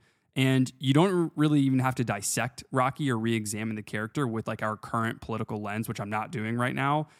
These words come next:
It would be really easy to, but you don't need to, because even then in the seventies and eighties, the Rocky franchise was criticized for cashing in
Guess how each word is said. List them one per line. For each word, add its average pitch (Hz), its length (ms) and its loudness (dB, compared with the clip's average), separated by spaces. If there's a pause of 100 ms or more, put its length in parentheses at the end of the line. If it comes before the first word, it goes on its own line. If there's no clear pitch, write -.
It 131 60 4
would 139 100 8
be 127 100 8
really 127 220 6
easy 139 300 4
to, 120 220 4
but 123 100 2
you 139 60 4
don't 117 140 0
need 147 200 2
to, 120 160 4
because 117 400 0 (340)
even 156 240 4
then 156 200 6
in 147 60 8
the 127 80 4
seventies 131 420 2
and 107 80 -2
eighties, 120 340 0
the 120 80 -4
Rocky 113 380 -4
franchise 104 680 -6 (260)
was 139 280 2
criticized 113 680 -2
for - 100 -8
cashing 113 500 -4
in 110 400 -4